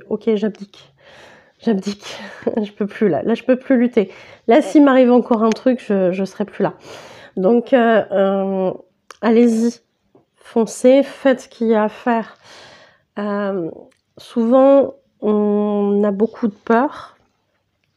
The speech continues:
qui sont infondées. Euh, souvent, on se crée,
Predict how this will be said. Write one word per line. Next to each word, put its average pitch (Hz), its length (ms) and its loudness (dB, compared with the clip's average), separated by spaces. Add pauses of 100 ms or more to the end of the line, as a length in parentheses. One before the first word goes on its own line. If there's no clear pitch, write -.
(800)
qui - 140 -20
sont 247 280 0
infondées. 233 580 2 (1080)
Euh, 202 500 -4
souvent, 240 480 0
on 254 60 0
se 254 180 -8
crée, 254 720 2